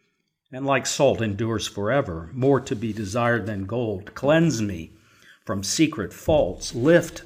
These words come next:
away all stumbling blocks, and salt and fire my life. Then shall I be whole and sound and innocent of great offense." And our final reading from James,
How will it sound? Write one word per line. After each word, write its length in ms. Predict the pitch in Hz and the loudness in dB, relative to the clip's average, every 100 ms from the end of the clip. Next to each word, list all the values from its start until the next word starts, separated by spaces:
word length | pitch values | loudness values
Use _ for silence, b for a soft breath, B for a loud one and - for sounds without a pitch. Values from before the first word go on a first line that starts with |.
| - - | -14 -6
away 640 | 117 131 160 131 110 98 - | -2 4 6 6 2 -2 -4
all 480 | 151 165 156 131 - | 0 4 4 2 -2
stumbling 680 | - - 151 151 117 98 92 | -12 -2 0 2 0 -2 -2
blocks, 600 | 90 98 95 82 - - - b b b b | -6 -4 -4 -4 -8 -16 -16 b b b b
and 220 | 123 101 | -12 -6
salt 440 | - - 143 107 - | -4 2 2 2 -4
and 180 | 110 95 | -6 -6
fire 520 | - 151 139 110 107 | -2 2 4 4 2
my 260 | 110 147 147 | 0 2 2
life. 600 | 156 180 117 92 - - _ _ _ _ _ _ _ _ - | 2 2 0 -2 -10 -20 _ _ _ _ _ _ _ _ -12
Then 340 | 113 135 117 101 | 0 2 4 0
shall 360 | - 113 104 | 0 2 2
I 140 | 101 101 | 2 -2
be 160 | 101 | -4
whole 520 | 95 - 127 131 131 131 | -8 -4 -2 0 -2 -6
and 240 | 101 92 | -10 -6
sound 680 | - 117 110 110 107 107 - - | -6 -4 -2 -2 -2 -6 -8 -18
and 160 | - - | -20 -16
innocent 520 | 123 101 92 - 87 - _ | -10 -8 -8 -8 -12 -20 _
of 200 | - 95 | -14 -12
great 320 | 92 87 90 | -10 -10 -12
offense." 680 | - - 101 85 73 - - _ _ _ _ _ _ _ _ _ _ _ _ _ _ _ _ _ _ _ _ - | -16 -14 -12 -12 -12 -12 -12 _ _ _ _ _ _ _ _ _ _ _ _ _ _ _ _ _ _ _ _ 0
And 160 | 185 | 6
our 100 | 185 | 6
final 440 | 185 190 196 185 170 | 6 6 8 8 8
reading 480 | 147 180 196 208 | 8 6 6 2
from 300 | 196 143 127 | 0 0 0
James, 720 | 113 202 202 123 104 95 - | 0 2 4 2 0 -6 -12